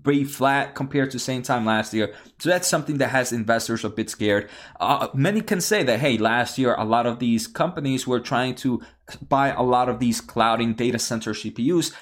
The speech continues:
and that helped out the revenue a lot last year. Gross margins are pretty high for this company, fifty-eight point four percent.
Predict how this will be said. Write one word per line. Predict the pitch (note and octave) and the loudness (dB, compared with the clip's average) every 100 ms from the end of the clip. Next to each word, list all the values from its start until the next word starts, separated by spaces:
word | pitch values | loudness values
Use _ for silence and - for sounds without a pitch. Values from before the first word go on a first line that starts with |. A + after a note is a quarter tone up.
| - | -4
and | B2+ | 0
that | C3+ - | 0 0
helped | D3+ C#3+ | -4 -2
out | C#3 C3 | 0 0
the | B2+ | -2
revenue | A2 A#2+ A#2+ A#2 - | 2 2 2 -2 -2
a | A2 | -2
lot | G#2+ G2+ - | 2 0 0
last | G2+ G#2+ G#2 - | 0 0 0 0
year. | D3 B2 - - | 2 2 -2 -2
Gross | F3 F3+ - | 0 2 2
margins | D3+ D3 C#3 C#3+ | 2 2 0 0
are | |
pretty | C3+ G3+ G3 | 0 0 2
high | A#2+ B2 | 4 2
for | A#2+ | 0
this | B2 A#2+ | -4 -2
company, | B2+ A2 A#2 | -2 -2 -2
fifty-eight | A2 C3+ - A#2+ A2+ | -2 -4 0 0 -2
point | C3+ A#2+ | -6 -6
four | - A2 | -2 -4
percent. | G#2+ G2 - A2 G#2 | -2 -8 -2 0 0